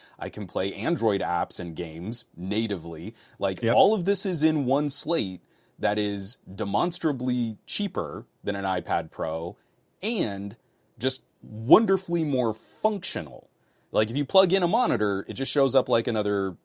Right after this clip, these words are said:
Speaker 1: monitor.
Speaker 2: Monitor.
Speaker 1: I don't have an
Speaker 2: Yeah.
Speaker 1: eight app limit on how many pieces of software I can run because it's not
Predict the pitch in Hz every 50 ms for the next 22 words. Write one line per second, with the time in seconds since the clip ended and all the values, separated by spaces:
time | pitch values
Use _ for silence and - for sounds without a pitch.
0 | _ _ _ _ - - 117 117 123 117 107 - 160 185 180 - 104 120 127 113
1 | 120 131 123 117 131 151 180 180 131 120 135 147 - - - - - 107 107 110
2 | - - - - 101 107 117 135 147 123 98 90 87 - _ _ 107 101 101 98
3 | - 107 107 110 113 113 110 107 - 131 120 - 110 98 95 104 - - 110 104
4 | 107 - - 107 92 87 87 85 82 - 90 85 82 82 80 80 78 80 80 78
5 | - _ _ _ _ _ _ _ - 104 90 113 92 110 101 - - 110 107 113
6 | 107 107 -